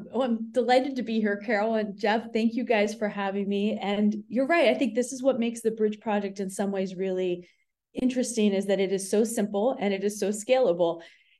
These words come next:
And I think a lot of that was grounded in, as you said, my upbringing. So we have three sort of basic tenets at the Bridge Project. And one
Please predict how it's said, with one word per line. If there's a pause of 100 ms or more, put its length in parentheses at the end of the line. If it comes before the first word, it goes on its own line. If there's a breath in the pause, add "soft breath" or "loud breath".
And
I
think
a
lot
of
that
was
grounded
in,
as
you
said,
my
upbringing.
So
we
have
three
sort
of
basic
tenets
at
the
Bridge
Project.
And
one